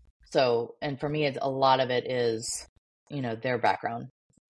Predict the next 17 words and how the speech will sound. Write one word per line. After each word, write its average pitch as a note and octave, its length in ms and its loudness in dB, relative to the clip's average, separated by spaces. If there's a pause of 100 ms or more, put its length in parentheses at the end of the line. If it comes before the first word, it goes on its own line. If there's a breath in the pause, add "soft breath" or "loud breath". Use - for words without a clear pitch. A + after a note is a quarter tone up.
(140)
their C3+ 140 -4
background, - 460 -4
like, A#2 220 -2
how C3 220 0
did, B2 220 -8
where C3 180 -8
did, C3+ 160 -6
how B2+ 160 -6
did, B2+ 140 -10
how D3 160 2
were E3 100 4
they D#3+ 120 4
raised? - 440 -8 (360)
Who D3+ 120 -2
were D#3 80 8
their D3 100 6
parents? - 440 -4